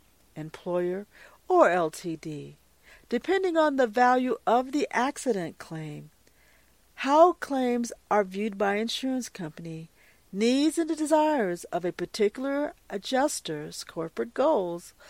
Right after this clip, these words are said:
along with company's protocols in handling insured claims, the impact may be significant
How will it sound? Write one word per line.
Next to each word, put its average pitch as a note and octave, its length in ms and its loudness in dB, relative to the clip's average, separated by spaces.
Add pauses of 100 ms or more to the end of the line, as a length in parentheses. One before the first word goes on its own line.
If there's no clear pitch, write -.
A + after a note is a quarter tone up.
(240)
along B3 380 2
with A3+ 200 -2
company's A3+ 440 -4
protocols G#3+ 840 0
in E3+ 120 -6
handling F#3 600 -4 (300)
insured C4+ 600 -6
claims, E3 640 -10 (400)
the G3 160 -4
impact C4 580 2
may G3+ 140 -4
be A3 180 -4
significant A#3 880 -6